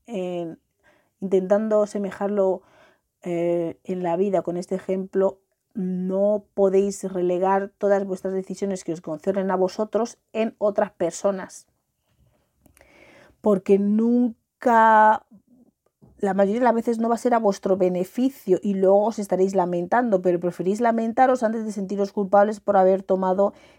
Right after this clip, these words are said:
esa decisión. Entonces estáis perdiendo vuestra libertad, vuestra libertad de escoger, vuestra libertad de decidir qué es lo que queréis para vosotros. No siempre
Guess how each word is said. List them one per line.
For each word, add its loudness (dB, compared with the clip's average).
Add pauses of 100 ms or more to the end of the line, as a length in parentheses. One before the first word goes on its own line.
(160)
esa 2
decisión. -4 (1400)
Entonces 2
estáis 0
perdiendo 2
vuestra -2
libertad, 0
vuestra -6
libertad 0
de -4
escoger, -2
vuestra -6
libertad 0
de -2
decidir -4 (720)
qué 2
es 2
lo 2
que -6
queréis 2
para 2
vosotros. -2
No -2
siempre -2